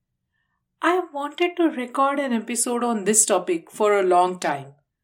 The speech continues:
but I wanted to create authentic content. And it would not have been very real if I talk about consistency, let's say in episode number two. <laughs> Am I right? This is the topic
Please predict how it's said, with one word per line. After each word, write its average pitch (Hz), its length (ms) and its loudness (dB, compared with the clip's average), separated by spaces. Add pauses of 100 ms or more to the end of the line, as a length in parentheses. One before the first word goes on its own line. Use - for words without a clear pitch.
(500)
but 185 140 -12
I 180 140 -4
wanted 190 480 -6
to 214 80 -8
create 190 640 -10
authentic 185 580 -8
content. 156 580 -10 (600)
And 311 260 -8
it 349 220 -6
would 254 160 -2
not 285 260 2
have 302 280 4
been 294 420 -2
very 339 300 8
real 247 520 2
if 262 200 -4
I 285 140 2
talk 226 340 2
about 247 360 0
consistency, 185 960 -2 (540)
let's 320 340 2
say 311 420 4 (240)
in 247 140 -2
episode 233 460 -2
number 185 180 0
two. 214 440 -2 (200)
<laughs> - 160 -20
Am 240 180 0
I 233 200 6
right? 202 300 2 (1000)
This 175 280 -2
is 320 180 6
the 277 120 2
topic 202 540 2